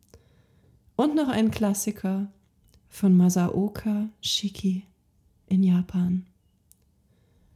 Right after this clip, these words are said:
Blau bis zur Schwärze. Weintrauben.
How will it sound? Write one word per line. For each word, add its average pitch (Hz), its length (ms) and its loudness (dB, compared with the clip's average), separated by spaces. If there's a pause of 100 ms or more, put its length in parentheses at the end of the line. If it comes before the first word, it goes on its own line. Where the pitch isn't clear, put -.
(480)
Blau 185 520 2 (840)
bis 233 260 0
zur 269 140 -2
Schwärze. 185 680 -2 (1300)
Weintrauben. 170 1000 2